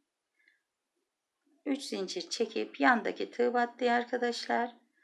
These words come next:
bu şekilde tam ortasından girelim. Sabitledim. Evet arkadaşlar, şimdi iki zincir çekerek bu şekilde yine sekiz tane tığ battı mesafesi veriyoruz.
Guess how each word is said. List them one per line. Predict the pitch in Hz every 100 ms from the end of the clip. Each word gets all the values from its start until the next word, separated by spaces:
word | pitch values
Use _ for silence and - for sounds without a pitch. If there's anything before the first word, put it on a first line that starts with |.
| _ _ _ _
bu | -
şekilde | - 202 - 190 180 185 196 233 -
tam | - - -
ortasından | - - 220 - 220 208
girelim. | 202 - 202 226 - _ _ _ _ _ _
Sabitledim. | - - - - - - - - _ _ _ _ _ _ _ _ _ _ _ - - - _ _ -
Evet | 226 220 -
arkadaşlar, | - - - - 196
şimdi | - 311 269
iki | 277 285
zincir | 269 233 214 202
çekerek | 285 277 294 254 285 - - - - - _ _ - - - -
bu | 302
şekilde | 269 - 220
yine | 269 311 277
sekiz | 277 285 330 -
tane | 233 269 285
tığ | 302
battı | 254 202 190
mesafesi | 190 - 190 185 190 -
veriyoruz. | 185 190 220 277 302 -